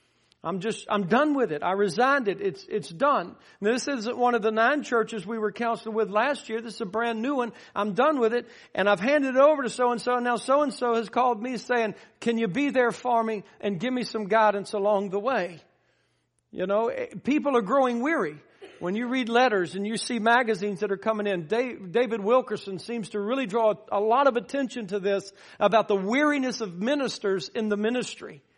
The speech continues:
And the Bible says we are not to grow weary in well-doing.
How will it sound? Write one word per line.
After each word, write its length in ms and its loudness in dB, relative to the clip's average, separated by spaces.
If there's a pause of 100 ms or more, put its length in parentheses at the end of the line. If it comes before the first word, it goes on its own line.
(420)
And 100 -6
the 60 -2
Bible 360 6
says 320 0
we 180 -2
are 60 4
not 260 2
to 80 -2
grow 200 2
weary 500 2
in 200 -4
well-doing. 640 0